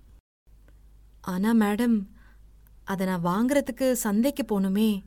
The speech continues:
அப்ப கடையை மூடணுமே. ஒரு வாரத்துல நீங்க சந்தைக்கு போக அரை நாள் செலவு பண்ணணும்.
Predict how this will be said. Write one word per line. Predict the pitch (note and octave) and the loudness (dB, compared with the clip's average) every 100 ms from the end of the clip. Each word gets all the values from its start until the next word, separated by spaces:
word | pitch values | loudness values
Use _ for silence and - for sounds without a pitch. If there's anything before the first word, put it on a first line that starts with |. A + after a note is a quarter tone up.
| - - - - - | -16 -20 -20 -20 -10
அப்ப | G#3+ A3+ | -4 -4
கடையை | G#3 F#3+ C#4+ D#4+ | -2 -2 0 2
மூடணுமே. | B3+ B3 A3 F3+ G#3+ G#3+ F3 - - - - - - _ _ _ _ _ _ _ _ _ _ _ _ - - - - - - - - - - - - - - - - | 2 4 4 4 0 0 -4 -14 -20 -20 -20 -20 -20 _ _ _ _ _ _ _ _ _ _ _ _ -20 -20 -20 -20 -20 -20 -20 -20 -20 -20 -20 -20 -20 -20 -20 -12
ஒரு | F#3 C4 D#4+ | 6 6 8
வாரத்துல | A#3 B3+ E4+ F#4+ | 6 6 4 2
நீங்க | D#4+ A#3+ | 4 4
சந்தைக்கு | G3 G3+ G#3 B3+ B3+ | 2 0 0 0 2
போக | F3 D#3 E3+ G#3 - - - | 2 2 -2 -4 -12 -20 6
அரை | C#4 G4 | 8 8
நாள் | F4+ C#4 G4 - | 6 6 4 4
செலவு | A3 A3+ | 4 4
பண்ணணும். | A3+ F3+ E3+ E3 | 2 0 2 0